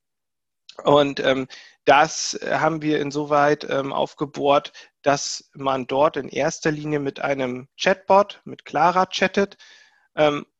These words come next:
aber, und das ist das Tolle an dem Thema, ähm, wenn Clara halt merkt,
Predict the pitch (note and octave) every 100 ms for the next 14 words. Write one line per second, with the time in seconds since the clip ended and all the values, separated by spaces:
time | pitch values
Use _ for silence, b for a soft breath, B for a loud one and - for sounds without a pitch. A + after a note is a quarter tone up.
0 | - C3 C3+ D#3 G3 F#3 C#3 D3 C#3+ D3+
1 | - C#3+ - D#3 C3+ C3 A#2+ C3+ F3 -
2 | F#3+ F3+ F3 F3 - - D3 C#3+ C#3 C#3
3 | C#3+ - - C#3+ D#3+ E3+ D#3 C#3+ B2 -
4 | B2+ B2 B2 D#3 G#3+ - -